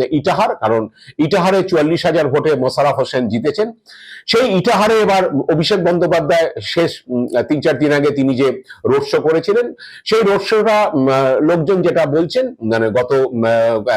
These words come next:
কয়েকদিনে উত্তরবঙ্গে নির্বাচনী প্রচার বা বলা যায় উত্তরবঙ্গে প্রথম দফা নির্বাচন থেকে যে, আহ, প্রচার অভিযান অভিষেক বা মমতা বন্দ্যোপাধ্যায় চালিয়েছিলেন, তার মধ্যে অভিষেক বন্দ্যোপাধ্যায়, আহ, ইটাহারের রোড শো ছিল, উম, আহ, ঐতিহাসিক, মানে জনপ্লাবিত হয়ে গেছিল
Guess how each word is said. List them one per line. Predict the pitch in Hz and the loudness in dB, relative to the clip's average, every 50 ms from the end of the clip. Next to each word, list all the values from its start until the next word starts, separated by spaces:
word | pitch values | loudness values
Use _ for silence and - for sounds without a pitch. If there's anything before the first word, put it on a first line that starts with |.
| 104 - | 0 0
কয়েকদিনে | 135 127 127 123 117 135 135 143 139 135 - _ - - - - - | -2 -2 -2 -2 -2 -2 0 0 0 -2 -4 _ -20 -20 -20 -6 -6
উত্তরবঙ্গে | 123 120 - 170 156 147 156 156 147 143 | -6 -2 0 -2 0 2 0 2 2 2
নির্বাচনী | 135 135 135 123 127 131 - 139 131 131 | 2 2 2 2 0 0 0 -2 -2 -2
প্রচার | - 131 120 - 175 214 196 | -2 -2 -2 0 0 0 2
বা | 196 180 | 0 0
বলা | 151 160 151 156 | 2 2 2 2
যায় | 151 147 156 156 143 | 2 2 0 0 0
উত্তরবঙ্গে | 131 - - 139 127 135 135 131 127 | -2 -2 -2 0 0 0 0 0 -2
প্রথম | 127 127 123 - 143 151 | -2 -2 -4 -2 -2 -2
দফা | 147 147 - 143 | 0 0 -2 -2
নির্বাচন | 131 127 123 120 127 123 - 131 123 117 | -2 -2 0 0 0 0 0 -4 -6 -4
থেকে | 113 113 117 123 120 117 - _ _ - - - _ | -4 -2 0 0 0 0 -4 _ _ -20 -20 -16 _
যে, | - 127 147 | 0 0 2
আহ, | 139 139 - 127 120 117 113 113 110 - 113 | 2 2 2 2 2 2 2 0 0 0 -2
প্রচার | 107 - 139 135 - 139 131 | -2 0 -2 0 2 0 0
অভিযান | 131 127 127 135 127 120 | 2 0 0 0 0 0
অভিষেক | 113 110 110 110 - 131 113 | 0 -2 -2 -2 -4 -4 0
বা | 117 117 | 0 -2
মমতা | 107 107 107 110 110 123 117 | 0 0 -2 0 0 0 0
বন্দ্যোপাধ্যায় | 113 117 113 113 110 113 101 95 104 - | 0 0 0 0 0 0 0 0 -2 0
চালিয়েছিলেন, | 92 101 107 117 120 - 175 185 311 - - _ - - - - - - - _ | 0 -2 0 -2 -2 -2 -2 -2 -2 -4 -6 _ -20 -20 -20 -20 -20 -20 -4 _
তার | - 180 190 | 0 2 2
মধ্যে | 208 226 226 208 254 247 | 2 2 2 2 2 2
অভিষেক | 247 - - 196 175 220 214 208 | 2 2 0 0 0 0 0 2
বন্দ্যোপাধ্যায়, | 220 214 220 220 214 220 214 185 175 220 214 220 - | 0 0 0 2 2 2 0 2 2 2 2 2 0
আহ, | - 123 123 113 127 | 0 0 0 0 -2
ইটাহারের | 139 160 147 180 180 190 202 190 | -4 -4 -2 0 0 2 0 0
রোড | 160 160 151 - | 0 0 -2 -2
শো | - - 185 | -4 -4 -4
ছিল, | 185 - 202 202 | -2 -2 0 0
উম, | 196 185 - - 127 113 117 117 117 | 0 0 -2 -4 -4 -4 -2 0 2
আহ, | 117 113 113 - - 139 | 2 0 0 0 -2 -2
ঐতিহাসিক, | 135 139 165 180 165 - 240 - - | -2 0 -2 -2 -2 -2 -6 -6 -4
মানে | 127 117 | -2 -2
জনপ্লাবিত | 110 113 117 120 131 131 - 139 131 135 143 131 | 0 0 0 0 0 0 0 0 0 0 0 0
হয়ে | 139 135 139 143 | 0 0 2 2
গেছিল | 143 147 143 - 170 196 226 | 0 -2 -2 -2 -2 -2 -2